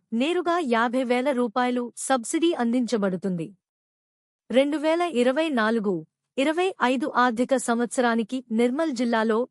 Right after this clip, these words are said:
ఇరవై ఒక్క యూనిట్లకు పది లక్షల యాభై వేల రూపాయలు సబ్సిడీ మంజూరు చేయబడింది. ముఖ్య వివరాలు. సబ్సిడీ మొత్తం యాభై వేల రూపాయలు. లబ్ధిదారుల సంఖ్య ఇరవై ఒక్క యూనిట్లు.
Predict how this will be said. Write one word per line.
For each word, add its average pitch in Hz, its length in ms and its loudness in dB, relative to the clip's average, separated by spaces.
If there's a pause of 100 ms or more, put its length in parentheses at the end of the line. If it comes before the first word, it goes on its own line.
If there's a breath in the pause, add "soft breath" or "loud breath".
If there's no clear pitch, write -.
ఇరవై 311 320 0
ఒక్క 277 280 -2
యూనిట్లకు 254 680 0
పది 220 300 0
లక్షల 240 400 -2
యాభై 240 460 0
వేల 240 280 0
రూపాయలు 240 720 -2
సబ్సిడీ 339 560 0
మంజూరు 240 420 0
చేయబడింది. 185 680 -2 (1040)
ముఖ్య 247 360 2
వివరాలు. 208 640 0 (960)
సబ్సిడీ 339 560 0
మొత్తం 214 520 -2 (300)
యాభై 262 420 2
వేల 269 280 0
రూపాయలు. 190 640 -2 (960)
లబ్ధిదారుల 294 680 2
సంఖ్య 214 520 -2 (360)
ఇరవై 311 340 2
ఒక్క 254 300 -2
యూనిట్లు. 220 640 -2